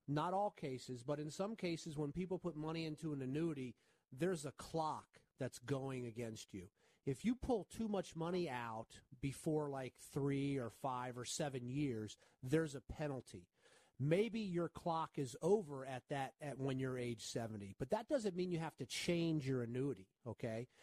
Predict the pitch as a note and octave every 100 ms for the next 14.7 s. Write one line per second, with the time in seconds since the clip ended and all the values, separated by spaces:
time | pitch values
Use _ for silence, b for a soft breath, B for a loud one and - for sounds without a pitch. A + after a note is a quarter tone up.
0 | B D3+ F3+ E3+ E3 F3 E3+ D#3 D3+ D#3
1 | B2 B2 C#3+ D#3+ D3+ D3+ D3 C3 C3+ C3+
2 | C#3 B2+ C3+ C3+ C3 B2+ B2 B2 - A#2
3 | A#2 A#2+ - G2+ F#2+ - b b b -
4 | G3+ A3 - D4+ G3+ D3 D#3 F#3+ A#3 -
5 | G3 D#3+ E3+ E3+ D3+ C3+ B2+ B2 A#2 B2+
6 | C3+ C3 B2 B2+ A#2+ C3+ C#3 - F3+ C#3+
7 | B2 C#3+ D#3 - C3 B2 A#2+ - B2+ B2+
8 | A#2+ A2+ A2 G#2+ - B B B B -
9 | C#3 B2+ A#2+ A#2 C#3 - D#3 C3+ B2 C3
10 | D#3+ - D3+ D3 - - E3+ D3 C#3 b
11 | b b - D#3 - E3+ - E3 A3+ G#3+
12 | E3+ - F3+ E3 - D#3+ D3 D#3 D3 C#3
13 | B2+ D#3 C3+ C3 B2+ F3 F#3 F3 D3+ D3+
14 | D#3 D3 C3 B2 C#3+ F3+ D#3+